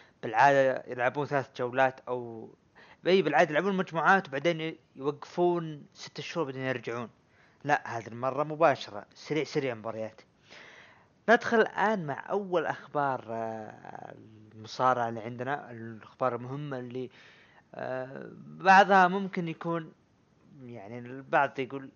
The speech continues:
كويس، بعضها ضد ال-، الأشياء اللي صارت. طيب قبل ما ندخل موضوع التويتش والدبليو دبليو إي واللي صاير، ندخل مع الخبر اللي من بعده مستحيل راح يكون أي خبر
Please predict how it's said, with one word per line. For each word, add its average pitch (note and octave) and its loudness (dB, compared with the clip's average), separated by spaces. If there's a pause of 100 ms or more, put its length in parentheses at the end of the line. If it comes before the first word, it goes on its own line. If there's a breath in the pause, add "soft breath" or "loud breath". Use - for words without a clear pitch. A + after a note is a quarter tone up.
(120)
كويس، D3+ 0
بعضها C#3+ 2
ضد D3 -2
ال-، A#2+ -2 (100)
الأشياء A2+ -2
اللي B2 -2
صارت. A#2+ -2 (520 loud breath)
طيب D#3+ 0
قبل A#3+ 6
ما A3+ 8
ندخل E3+ -2
موضوع D#3+ 2
التويتش E3 -2
والدبليو D#3+ 2
دبليو E3 2
إي D#3+ 4
واللي C3+ -2
صاير، D3 2 (880)
ندخل F#3+ 2
مع E3 2
الخبر F#3 4
اللي C#3+ -4
من D3 -10
بعده D#3+ 4
مستحيل D#3 -2
راح D3 -2
يكون D3 -6
أي D3+ -2
خبر B2 -6